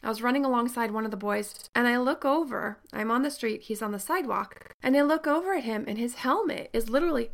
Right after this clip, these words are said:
halfway back his head, which leaves his whole frontal lobe exposed. If he had fallen off and hit his head, he would not have been protected. Now, this is the area of the brain that's in charge of things like planning, executing, goal setting, and follow through,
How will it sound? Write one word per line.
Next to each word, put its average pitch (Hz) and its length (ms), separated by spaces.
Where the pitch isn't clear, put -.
halfway 254 580
back 190 380
his 196 180
head, - 460
which 277 200
leaves 302 240
his 285 160
whole 277 280
frontal 262 420
lobe 226 540
exposed. - 1080
If 247 140
he 330 80
had 359 140
fallen 269 400
off 254 180
and 240 80
hit 247 100
his 247 160
head, 294 300
he 294 220
would 311 200
not 254 400
have 240 160
been 208 220
protected. - 840
Now, 254 120
this 294 260
is 359 120
the 294 120
area 247 240
of 220 80
the 226 80
brain 262 400
that's 240 180
in 240 120
charge 277 320
of 247 120
things 233 220
like 214 240
planning, 262 560
executing, 233 640
goal 233 320
setting, 226 420
and 208 80
follow 262 440
through, - 320